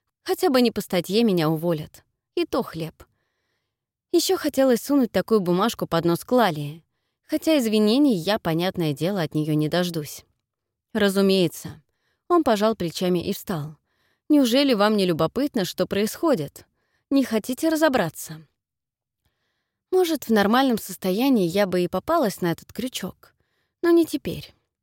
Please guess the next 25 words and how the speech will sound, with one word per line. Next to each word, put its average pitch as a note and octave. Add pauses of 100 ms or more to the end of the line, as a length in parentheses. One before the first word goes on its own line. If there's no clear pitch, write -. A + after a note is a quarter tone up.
(720)
«Хочу», C4 (480)
согласилась G#3
я, C#4
немного F#3
подумав. A#3+ (540)
«Но E4+
мне D4+
не C#4+
нравится, C#4+
что A#3
вы A#3+
пытаетесь C4
убедить A3
меня A3+
в -
какой-то B3+ (400)
мистике». B3 (1300)
«Откровенно», E3+ (100)
усмехнулся A3+
он, B3
надевая D#3
шляпу. D#3 (500)
«Пойдемте, A#3+
мисс C#3
Вирт, -